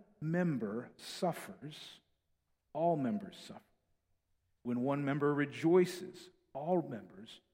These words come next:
rejoice. Even if you are unaware of it,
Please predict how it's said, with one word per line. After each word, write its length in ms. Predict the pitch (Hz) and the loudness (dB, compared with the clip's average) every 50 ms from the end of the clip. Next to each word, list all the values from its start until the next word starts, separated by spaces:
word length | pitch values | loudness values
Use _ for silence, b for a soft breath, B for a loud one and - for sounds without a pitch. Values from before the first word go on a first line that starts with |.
| _ _ _ - | _ _ _ -12
rejoice. 540 | - 143 135 - 175 165 143 113 107 - - - - | -10 -10 -6 -2 0 0 0 0 -2 -6 -10 -10 -2
Even 380 | 208 220 240 226 262 254 240 | 0 2 2 4 4 4 4
if 300 | 247 233 214 208 - 175 | 4 4 2 2 2 0
you 140 | 185 208 190 | 2 6 6
are 200 | 185 175 175 - - | 6 6 4 0 -2
unaware 720 | 175 190 196 185 165 156 139 139 165 180 196 196 196 160 | 0 2 6 6 6 6 4 2 2 2 4 6 6 6
of 180 | 123 107 - 107 | 4 4 0 -2
it, 140 | 139 - | -4 -4